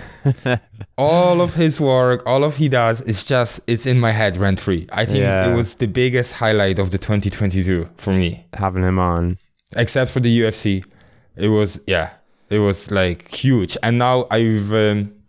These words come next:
Speaker 2: so the way I look at his work,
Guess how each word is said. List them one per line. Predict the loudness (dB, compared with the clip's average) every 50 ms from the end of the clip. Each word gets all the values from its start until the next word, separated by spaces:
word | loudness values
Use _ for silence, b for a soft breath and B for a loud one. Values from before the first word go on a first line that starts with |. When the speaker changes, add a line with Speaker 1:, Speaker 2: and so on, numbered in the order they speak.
| _ _ _ _ _ _ _ _ -12 -12 B B B B B B B
Speaker 2:
so | B -4 -2 0 2 2 2 0
the | 0 2
way | 2 2 2 2
I | 2 2 2 2 2 2 0 -2 -4 -12 _ _ _ _ _ _ -2
look | 0 0 0 0 0
at | -2 -2
his | 0 0 0 0 0
work, | 0 0 0 0 0 -2 -4 -8 -20